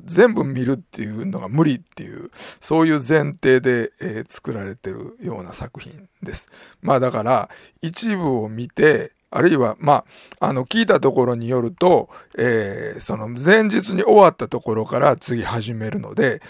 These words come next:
全部見ようと思えば見れるんですけど、まあ、事実、事実上無理ですよね。で、どういう内容かっ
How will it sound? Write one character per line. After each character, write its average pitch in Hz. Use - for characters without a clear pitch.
全 185
部 139
見 123
よ 180
う 175
と -
思 -
え -
ば -
見 101
れ 131
る 185
ん -
で -
す -
け -
ど、 117
ま -
あ、 127
事 156
実、 175
事 165
実 196
上 -
無 185
理 107
で -
す -
よ -
ね。 -
で、 143
ど 202
う 240
い 240
う 233
内 196
容 170
か 110
っ -